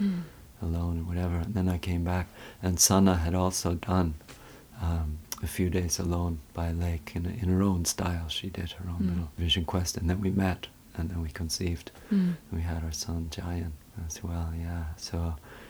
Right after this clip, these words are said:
Speaker 2: yeah, and I, I feel it's almost like a, yeah, it's the fruit of our spirituality. We also did the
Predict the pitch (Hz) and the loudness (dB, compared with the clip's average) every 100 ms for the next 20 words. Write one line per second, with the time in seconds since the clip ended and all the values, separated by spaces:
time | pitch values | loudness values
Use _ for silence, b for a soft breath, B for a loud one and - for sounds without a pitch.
0 | B - 117 127 92 92 90 95 87 - | B -2 0 2 4 4 2 0 0 2
1 | 92 95 87 - 87 90 85 - 87 78 | 2 4 2 0 -2 0 -2 -2 -2 -4
2 | - 82 78 76 - - 107 85 80 - | -4 -2 -4 -6 -14 -4 0 0 -2 -4
3 | 82 76 - 95 92 101 - - 80 87 | -6 -6 -2 4 4 4 -2 -6 -4 -2
4 | 87 82 - - - 87 - 90 87 92 | -2 -4 -10 -14 -4 -4 -2 0 2 2
5 | 92 92 - 92 90 85 87 87 - 90 | 2 -2 -2 0 0 0 0 -2 0 -2
6 | - 90 80 90 87 | 0 -2 0 -2 -2